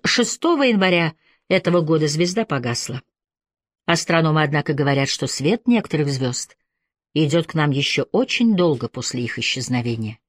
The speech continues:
Краткую, но насыщенную церемонию завершили прерывистые ноты неоконченной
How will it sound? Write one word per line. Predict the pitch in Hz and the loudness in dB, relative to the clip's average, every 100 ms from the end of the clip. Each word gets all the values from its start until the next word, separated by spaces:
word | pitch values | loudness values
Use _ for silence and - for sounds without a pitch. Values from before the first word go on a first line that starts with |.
| _ _ _ _ _ _ _ _ _ _ - | _ _ _ _ _ _ _ _ _ _ -4
Краткую, | 170 190 214 - 214 208 208 _ _ _ - | 2 2 2 0 2 2 0 _ _ _ -8
но | 151 143 | -2 0
насыщенную | 139 - 208 208 - 226 214 | 0 0 0 0 2 2 2
церемонию | - 185 185 190 190 185 - - - _ _ - | 2 2 4 4 2 0 -4 -18 -20 _ _ -2
завершили | 185 214 220 - 311 285 262 - | 2 2 2 2 2 2 -2 -2
прерывистые | 214 214 220 294 277 - 196 | 2 2 4 2 0 0 0
ноты | 180 214 196 | 2 2 2
неоконченной | 170 147 - 226 233 226 220 208 | 2 0 2 2 2 2 2 0